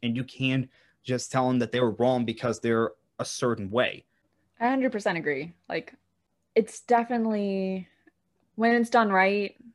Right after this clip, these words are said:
Speaker 2: it's a beautiful thing, I'd say. Just, like, in general, like, any romance.
Speaker 1: Mm-hmm. Yeah, and I go back to the Owl House because this is Disney's first, uh,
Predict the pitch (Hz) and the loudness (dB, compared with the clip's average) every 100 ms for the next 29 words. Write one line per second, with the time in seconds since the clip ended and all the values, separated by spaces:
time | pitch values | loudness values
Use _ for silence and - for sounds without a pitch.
0 | _ _ _ _ _ _ - 185 180 190 | _ _ _ _ _ _ -6 -2 0 0
1 | 156 123 120 - - 101 190 190 _ _ | 0 -2 -8 -8 -8 -10 -12 -14 _ _
2 | _ _ 175 165 147 - 127 190 226 233 | _ _ 0 2 0 0 -2 -2 -4 2
3 | 247 240 220 170 143 139 165 180 185 196 | 2 4 4 4 2 0 0 0 0 0
4 | 185 170 165 156 156 - - - _ _ | 0 0 -2 -4 -8 -10 -16 -18 _ _
5 | 120 120 127 - _ _ _ 160 151 147 | -4 -2 -4 -6 _ _ _ 0 2 2
6 | 135 147 117 123 135 139 117 110 113 123 | 4 2 2 0 -2 -4 -4 0 4 2
7 | 104 95 87 - 92 - - 113 107 101 | 2 -4 -6 -8 -12 -12 -12 -4 -2 -2
8 | 95 - - - - - _ - 143 147 | -6 -12 -14 -16 -18 -20 _ -6 -4 -2
9 | 160 139 117 - - _ _ 143 135 131 | -2 -2 -4 -12 -20 _ _ 0 0 -2
10 | 120 113 - _ _ _ _ _ - - | -2 -2 -6 _ _ _ _ _ -20 -2
11 | 143 156 170 - - - - _ _ _ | 2 2 0 -10 -16 -20 -20 _ _ _
12 | - _ 120 117 117 | -20 _ -2 0 2